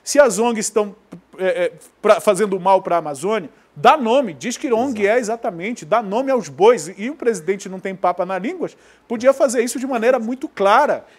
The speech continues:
Speaker 1: E eu, eu, eu gosto disso,
Speaker 2: É.
Speaker 1: sabe, Dante? Eu gosto de tratar a coisa como ela é mesmo. Ontem eu tava ouvindo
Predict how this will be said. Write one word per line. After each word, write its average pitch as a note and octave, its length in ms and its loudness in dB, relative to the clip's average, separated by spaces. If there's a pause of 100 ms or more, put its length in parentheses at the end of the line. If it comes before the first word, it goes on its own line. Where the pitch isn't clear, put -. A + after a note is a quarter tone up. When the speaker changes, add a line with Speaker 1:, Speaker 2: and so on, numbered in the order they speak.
Speaker 1:
E F#3+ 180 -14
eu, G#3+ 120 6
eu, A3+ 160 6
eu A3 80 2
gosto C#4 340 6
disso, E3+ 240 -8
Speaker 2:
É. - 20 -8
Speaker 1:
sabe, F#3 240 0
Dante? D#3 140 -12
Eu E3+ 60 -8
gosto C4 180 0
de B3 40 -10
tratar A3+ 380 2
a G#3+ 40 0
coisa A#3 300 0 (240)
como A3+ 280 -2
ela G3+ 220 8
é F3 120 2
mesmo. D#3 300 -8
Ontem E4 160 -8
eu B3+ 40 -8
tava G#3+ 240 -4
ouvindo F3 340 -8